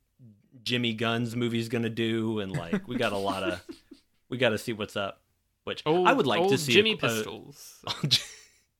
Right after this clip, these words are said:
Speaker 1: Oh, he's such a great tap dancer, Jimmy Pistols.
Speaker 2: <laughs>
Speaker 1: Um, I, I would love to see a,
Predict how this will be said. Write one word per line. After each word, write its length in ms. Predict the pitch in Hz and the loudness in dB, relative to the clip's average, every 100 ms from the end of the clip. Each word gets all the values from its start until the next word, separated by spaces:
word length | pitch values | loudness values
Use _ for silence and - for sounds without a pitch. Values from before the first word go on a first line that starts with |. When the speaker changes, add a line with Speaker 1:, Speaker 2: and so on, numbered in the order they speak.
| _ _ _ _ _ _ _ _ _ - | _ _ _ _ _ _ _ _ _ -4
Speaker 1:
Oh, 80 | 143 | -2
he's 100 | 143 | 0
such 140 | 196 | 0
a 40 | 143 | 2
great 280 | 120 113 | 2 2
tap 220 | - 101 101 | 2 -2 0
dancer, 360 | 95 98 101 | -4 -6 -8
Jimmy 200 | 98 98 | -8 -8
Pistols. 420 | 95 101 - 104 - | -8 -10 -12 -14 -10
Speaker 2:
<laughs> 60 | - - - 370 - | -8 -6 -6 -8 -6
Speaker 1:
Um, 380 | 101 92 87 90 - _ _ _ _ _ _ _ | -6 -4 -6 -12 -20 _ _ _ _ _ _ _
I, 640 | 120 117 120 120 120 - - | 0 0 0 0 -2 -6 0
I 120 | 151 | 4
would 100 | 143 | 6
love 120 | 117 | 4
to 80 | 113 | 2
see 340 | - 113 113 110 _ _ _ _ - | -2 -2 -2 -4 _ _ _ _ -6
a, 340 | 110 104 104 | -4 -2 -4